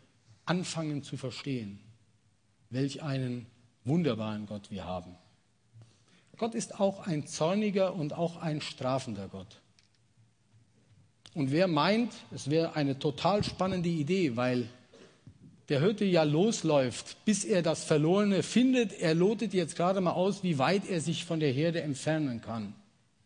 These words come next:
der bewegt sich auf ganz, ganz dünnem Eis.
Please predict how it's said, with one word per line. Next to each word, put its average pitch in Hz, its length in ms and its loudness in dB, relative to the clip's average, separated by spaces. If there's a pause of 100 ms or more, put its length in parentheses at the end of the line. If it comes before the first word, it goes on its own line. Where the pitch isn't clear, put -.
(1400)
der 131 80 0
bewegt 135 400 -2
sich 123 240 -8
auf - 260 -8 (400)
ganz, - 380 -10
ganz - 340 -20
dünnem 85 260 -18 (140)
Eis. - 340 -20